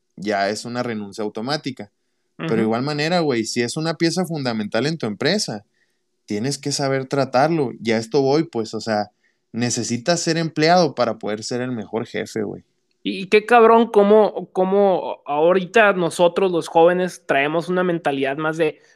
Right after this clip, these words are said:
Speaker 2: "No, yo no quiero ser empleado, ya quiero ser emprendedor y quiero hacer mi negocio y todo esto". Y yo creo que sí es muy cierto lo que dices. Ser empleado toda tu vida no creo que sea la mejor opción.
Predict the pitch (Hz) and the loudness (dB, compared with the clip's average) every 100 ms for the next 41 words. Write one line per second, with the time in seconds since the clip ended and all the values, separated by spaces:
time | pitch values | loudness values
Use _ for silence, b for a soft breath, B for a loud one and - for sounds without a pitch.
0 | b 143 147 151 156 160 160 165 160 160 | b -2 2 4 4 2 4 2 4 0
1 | 151 165 156 156 151 151 143 - 160 160 | 0 2 4 4 2 0 -2 -2 -4 -4
2 | 151 143 135 143 160 156 147 143 143 147 | -6 -4 -2 2 4 4 0 -2 -4 -2
3 | 151 135 139 156 160 151 139 143 147 151 | -2 0 2 4 4 0 -6 0 2 2
4 | 147 208 202 B B B B - 175 196 | 0 -4 -6 B B B B 2 4 4
5 | 202 208 220 214 202 214 214 214 220 190 | 2 0 4 6 8 6 4 4 4 4
6 | 185 160 170 165 127 - b b b b | 4 0 -2 -4 -10 -12 b b b b
7 | - 220 262 254 247 247 254 254 233 247 | 0 4 4 6 6 8 4 6 6 6
8 | 240 170 170 226 220 202 202 196 190 175 | 2 -2 0 0 2 0 -2 -6 -6 -4
9 | 180 170 143 143 143 - 170 147 | -2 -2 -4 -8 -8 -2 -2 -2